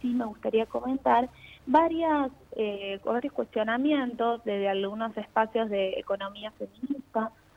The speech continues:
que están planteando, eh, que esta metodología del etiquetado que se ha incorporado puede presentar varias dificultades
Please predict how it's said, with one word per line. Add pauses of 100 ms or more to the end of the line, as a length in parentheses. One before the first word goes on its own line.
(180)
que
están
planteando, (340)
eh, (340)
que
esta
metodología
del
etiquetado
que
se
ha
incorporado (340)
puede
presentar
varias
dificultades